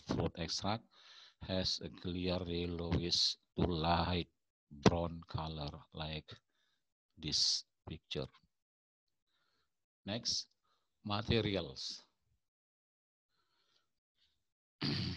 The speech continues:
The ingredients used in this study as follows. The fresh rabbit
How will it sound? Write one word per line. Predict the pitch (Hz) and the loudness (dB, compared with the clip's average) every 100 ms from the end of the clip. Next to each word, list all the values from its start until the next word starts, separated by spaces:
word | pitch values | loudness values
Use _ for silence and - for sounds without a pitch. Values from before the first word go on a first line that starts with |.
| - - - - - _ _ _ _ _ _ _ _ _ _ _ | -8 -14 -20 -20 -20 _ _ _ _ _ _ _ _ _ _ _
The | 98 110 104 | 4 8 8
ingredients | 107 117 107 117 98 101 98 98 95 - - _ _ _ _ _ _ _ _ | 6 4 8 8 8 6 6 6 6 6 4 _ _ _ _ _ _ _ _
used | 87 95 104 98 - - | -2 4 4 4 2 0
in | 95 90 87 | -4 -2 -2
this | 90 - | 0 0
study | - 90 87 82 87 85 82 95 - _ _ _ | 0 -2 -4 -6 -8 -8 -10 -14 -18 _ _ _
as | - - - | -8 -8 -6
follows. | 82 71 71 - - - _ _ _ _ _ _ _ _ _ _ _ _ _ - | -6 -6 -4 -2 -4 -8 _ _ _ _ _ _ _ _ _ _ _ _ _ -16
The | 95 90 85 87 | -10 -10 -10 -12
fresh | - 95 98 - | -6 -2 -2 -2
rabbit | 95 92 85 95 | -4 -6 -6 -8